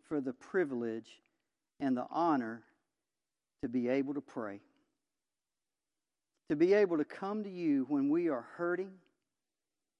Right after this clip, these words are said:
come to you when we are celebrating,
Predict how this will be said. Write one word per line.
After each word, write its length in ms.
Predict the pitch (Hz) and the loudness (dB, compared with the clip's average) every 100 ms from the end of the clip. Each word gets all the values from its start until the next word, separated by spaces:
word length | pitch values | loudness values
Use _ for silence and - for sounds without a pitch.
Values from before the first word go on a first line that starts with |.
| _ _ _ | _ _ _
come 300 | - 208 208 | -4 0 0
to 60 | 175 | -2
you 320 | 170 196 190 | -4 -4 -2
when 160 | 156 156 | -2 0
we 140 | 170 | 2
are 100 | 151 | 0
celebrating, 800 | - - 156 175 160 180 180 185 | -4 -4 -2 -2 -2 -2 -2 -8